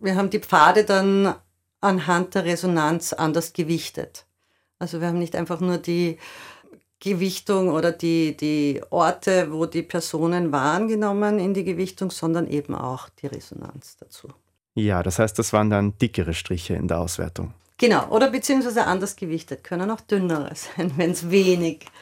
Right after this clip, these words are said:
Speaker 1: Comments oder Likes dazu gegeben hat.
Speaker 2: Ja, jetzt haben wir diese Pfade, zumindest im Montafon, und in der Studie argumentieren sie ja, dass Tourismusregionen diese Methode in Zukunft verwenden könnten,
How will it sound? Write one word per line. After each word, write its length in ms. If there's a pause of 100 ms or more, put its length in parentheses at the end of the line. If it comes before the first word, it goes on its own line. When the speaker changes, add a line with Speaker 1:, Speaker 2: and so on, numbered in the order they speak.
(480)
Speaker 1:
Comments 500
oder 160
Likes 360
dazu 300
gegeben 500
hat. 280 (100)
Speaker 2:
Ja, 440
jetzt 320
haben 140
wir 80
diese 240
Pfade, 640
zumindest 500
im 160
Montafon, 600
und 420
in 120
der 80
Studie 340
argumentieren 580
sie 140
ja, 160
dass 240
Tourismusregionen 1120
diese 240
Methode 460
in 100
Zukunft 560
verwenden 400
könnten, 460